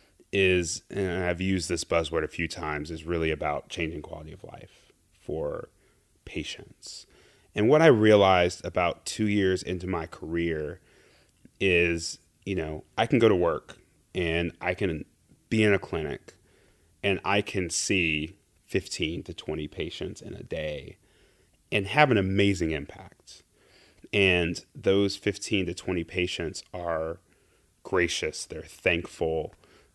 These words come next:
um, they're appreciative of what I did for them, getting people back to work, getting, you know, uh, grandparents back playing with their grandkids is, is great. But, um,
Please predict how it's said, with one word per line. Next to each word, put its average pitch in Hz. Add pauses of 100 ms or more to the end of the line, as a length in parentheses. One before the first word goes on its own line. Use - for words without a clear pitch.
um, 80
they're 80
appreciative 80 (160)
of 85
what 107
I 95
did 87
for -
them, 82
getting 90
people 92
back 78
to 80
work, 76
getting, 85 (500)
you 87
know, 76
uh, - (640)
grandparents 90
back -
playing 92
with 85
their 82
grandkids -
is, 85
is 90
great. 110 (1160)
But, 101 (180)
um, 90